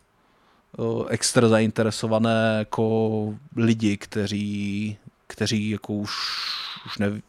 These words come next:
už nevydělávají malý prachy, aby si mohli dovolit to jako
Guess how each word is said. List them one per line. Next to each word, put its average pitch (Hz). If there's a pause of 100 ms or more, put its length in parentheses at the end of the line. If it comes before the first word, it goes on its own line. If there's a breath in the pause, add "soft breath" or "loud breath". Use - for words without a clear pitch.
už 110
nevydělávají 110
malý 110
prachy, 98
aby 87
si -
mohli 95
dovolit 101
to 98
jako 95